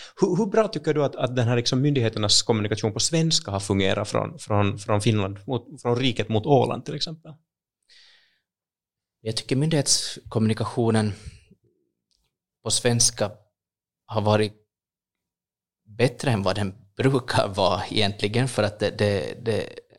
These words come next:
Speaker 2: det som har varit att, alltså, det har ju varit simultantolkning på varenda en presskonferens, och det kommer ju inte heller au-, automatiskt, utan att det har ju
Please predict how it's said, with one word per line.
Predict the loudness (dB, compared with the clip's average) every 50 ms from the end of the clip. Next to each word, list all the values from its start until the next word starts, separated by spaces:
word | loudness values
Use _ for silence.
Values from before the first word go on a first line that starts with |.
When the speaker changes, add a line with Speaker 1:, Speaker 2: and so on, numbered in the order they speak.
| _ _ -20 -20 -20 -20 _ _ _ _ -8
Speaker 2:
det | -6 -4
som | 0 0 0
har | 2
varit | 2 2 2 2 0 -2 -4
att, | -6 -8 -8 _ _ _ _ _ _ _ _ _ -18 -10
alltså, | -4 0 0 0 0 -2 -4
det | -2 0
har | 2
ju | 2
varit | 2 2 0 0
simultantolkning | 0 0 0 0 0 0 0 0 0 0 -4 -6 -6 -6 -8 -8 -8
på | -10 -14 -14 -8 -4
varenda | -2 -2 -2 0 0 0 0
en | 0
presskonferens, | 0 0 -2 -2 -2 -4 -6 -6 -6 -6 -4 -4 -2 -2 -2 -4
och | -6 -10 -12 -10 -6 -4
det | -4 -2
kommer | 0 0 0 2
ju | 0 0
inte | -4 -4 -2
heller | 0 0 2
au-, | 2 0 -2 -2 0
automatiskt, | -2 -2 -2 -2 -2 0 2 4 4 2 0 -6 -6 -4 -4
utan | -4 -2 -4 -4
att | -6 -8 -10 -10
det | -8 -4
har | -2 0 0
ju | 0 -2